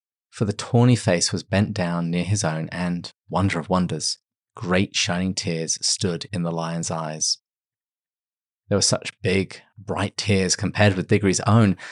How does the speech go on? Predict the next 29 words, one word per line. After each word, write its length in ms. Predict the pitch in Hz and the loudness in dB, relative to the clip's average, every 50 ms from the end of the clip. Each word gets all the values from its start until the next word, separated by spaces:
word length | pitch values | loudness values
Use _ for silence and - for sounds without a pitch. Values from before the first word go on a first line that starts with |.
| - - _ - | -18 -12 _ 4
that 180 | 117 120 - - | 4 4 4 4
for 140 | - 151 143 | 4 6 8
a 40 | |
moment 320 | 131 135 160 180 175 - - | 8 10 8 8 6 4 2
he 140 | - 139 131 | 0 0 2
felt 320 | - 143 131 131 - - - | 4 6 4 4 2 2 0
as 120 | 117 107 - | 0 2 2
if 140 | 131 - - | 0 0 0
the 80 | - | 0
lion 460 | 120 123 131 135 131 123 117 113 107 - | 2 4 4 6 6 6 4 4 2 0
must 300 | 98 131 139 - - - | 0 0 0 0 0 2
really 280 | 123 135 156 151 139 104 | 4 4 6 6 6 4
be 80 | - 104 | 6 4
sorrier 580 | - - - 135 151 170 165 147 120 101 87 - | 2 4 6 4 6 6 6 6 6 6 4 2
about 260 | - 87 101 98 98 101 | 0 -2 -2 -2 -2 -2
his 120 | 95 - 98 | -4 0 2
mother 460 | 98 107 104 101 87 85 87 92 - _ - | 2 2 2 0 -2 -4 -6 -8 -12 _ -2
than 100 | 120 101 | 0 2
he 100 | 104 120 | 2 2
was 320 | 110 92 92 90 87 - - | 2 2 2 0 0 -2 -4
himself. 680 | - 101 101 101 - - 101 90 82 - - - - _ _ _ _ _ _ _ _ _ _ _ _ _ _ _ _ _ _ _ _ _ _ _ _ _ _ _ _ _ _ _ _ _ _ _ _ 98 | -4 -4 0 0 2 2 0 0 -2 -8 -14 -20 -20 _ _ _ _ _ _ _ _ _ _ _ _ _ _ _ _ _ _ _ _ _ _ _ _ _ _ _ _ _ _ _ _ _ _ _ _ -2
"My 160 | 87 90 90 | 0 0 2
son, 540 | - - - 92 87 85 82 80 98 - _ _ _ _ - | 2 4 2 2 2 0 -4 -6 -8 -14 _ _ _ _ -12
my 140 | 78 78 82 | -8 -2 -2
son," 520 | - - - 90 80 78 78 78 78 - _ _ _ _ - | 0 0 0 -2 -2 -4 -8 -10 -12 -14 _ _ _ _ -14
said 200 | - - 85 78 | -6 -6 -4 -2
Aslan, 480 | 78 76 - - 80 76 73 76 76 _ _ _ _ _ _ _ _ _ _ _ _ _ _ _ _ - - | -2 -4 -4 -4 -6 -6 -6 -10 -12 _ _ _ _ _ _ _ _ _ _ _ _ _ _ _ _ -8 -4
"I 180 | 85 87 90 | -4 -4 -4
know." 540 | 87 82 76 76 76 76 73 73 82 82 | -4 -4 -4 -2 -2 -2 -2 -4 -6 -12